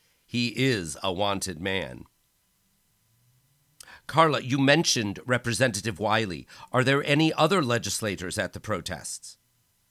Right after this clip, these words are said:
"Oh, you better believe it. It seems that both houses of Congress have poured out onto the steps. Rumor has it the Supreme Court justices are making their way over on their Eagle scooters.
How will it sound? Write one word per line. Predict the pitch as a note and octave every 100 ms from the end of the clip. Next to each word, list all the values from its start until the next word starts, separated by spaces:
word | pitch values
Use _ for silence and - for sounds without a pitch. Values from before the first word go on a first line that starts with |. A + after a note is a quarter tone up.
| _ _ _ _ _
"Oh, | A2+ D#3+
you | D3+ A2+
better | D#2+ C3+ D3+
believe | C#3 C3 D3 A#2
it. | F2 _ _ - -
It | B2
seems | - - E3 E3 C3
that | A#2+ G2+
both | - D3+ F3+
houses | D3 D#3+ C3+ G2+
of | G#2+ E2
Congress | - C3+ G#2 F#2 E2
have | - G2 -
poured | - F3 F3
out | C#3 B2+
onto | A#2+ A2+ G#2
the | F#2+
steps. | - G#2+ - - - _ _ _ _ _ _ _ _ _
Rumor | G#2+ C3+ C3+
has | A2+ A#2+ C3+
it | D3+ C3+
the |
Supreme | A2+ - - C#3
Court | C#3+ B2 A#2+
justices | - C3+ C#3 A#2+ G#2+ F2 D#2 - -
are | - B2+
making | B2+ B2+ B2
their | A#2 C3 D3
way | A#2 A2+ G#2
over | A#2+ D3 A#2 F#2
on | F#2 A2
their | A2 G2+
Eagle | D3 A2+ G#2
scooters. | - - C#3+ G2 G1+ - -